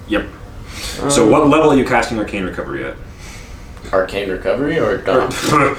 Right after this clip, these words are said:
Speaker 1: <laughs> knock. I'm dumb.
Speaker 2: Mm.
Speaker 1: I'm gonna make this a little different.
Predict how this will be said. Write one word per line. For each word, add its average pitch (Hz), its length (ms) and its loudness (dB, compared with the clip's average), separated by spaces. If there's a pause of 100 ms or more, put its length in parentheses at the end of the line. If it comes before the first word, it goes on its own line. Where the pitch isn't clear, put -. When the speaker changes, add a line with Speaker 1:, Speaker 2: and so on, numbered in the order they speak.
Speaker 1:
<laughs> - 100 -12
knock. 110 320 2 (260)
I'm 101 140 -4
dumb. 82 320 -2 (580)
Speaker 2:
Mm. 110 760 -8 (3000)
Speaker 1:
I'm 127 60 -10
gonna 87 140 -2
make - 100 -10
this - 540 -8
a - 100 -10
little 98 440 -4
different. 82 380 -4